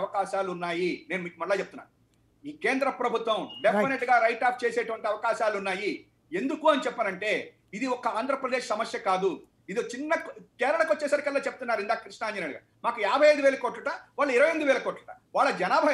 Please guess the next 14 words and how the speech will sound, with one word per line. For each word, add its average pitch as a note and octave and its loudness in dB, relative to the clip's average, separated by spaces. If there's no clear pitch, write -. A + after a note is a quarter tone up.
జనాభా C#4+ 4
ఎంత, F3 -6
మన G#3 0
అమలుపరుస్తున్న D4 0
పథకాలు C4 0
ఏంటి, F#3 -8
వాళ్ళు B3 2
చేస్తున్నటువంటిది C4 -2
ఏంటి, F#3 -10
ఇవాళ D4 2
వాళ్ళ C4 0
కరోనా C#4+ 6
పరిస్థితి C4+ -2
ఏంటి, F3 -8